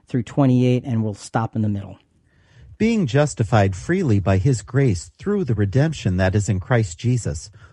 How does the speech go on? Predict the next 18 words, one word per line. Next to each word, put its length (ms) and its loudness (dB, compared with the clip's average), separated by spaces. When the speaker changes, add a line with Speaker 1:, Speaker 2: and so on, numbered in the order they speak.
Speaker 2:
whom 260 0
God 320 0
hath 240 -4
set 340 -2
forth 460 -2
to 100 0
be 180 0
a 80 2
propitiation 1000 -2
through 240 -2
faith 420 -2
in 140 2
his 220 2
blood, 400 -2
to 100 0
declare 500 0
his 340 -2
righteousness 720 -4